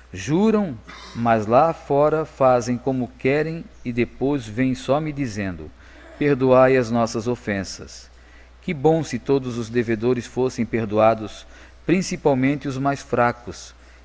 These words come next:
e na hora que tivessem que pagar as suas dívidas, viesse o credor e dissesse,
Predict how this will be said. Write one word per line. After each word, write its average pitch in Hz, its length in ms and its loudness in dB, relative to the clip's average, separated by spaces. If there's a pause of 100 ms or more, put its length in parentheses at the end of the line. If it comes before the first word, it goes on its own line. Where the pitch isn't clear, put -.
e 113 80 -6
na 117 160 2
hora 113 220 4
que - 100 -10
tivessem 113 520 -2
que 117 100 -12
pagar 110 680 -2 (320)
as 95 140 -10
suas 98 260 -6
dívidas, 127 600 -4 (400)
viesse 127 480 4
o 127 60 -2
credor 123 400 2
e 127 60 -6
dissesse, 123 680 -4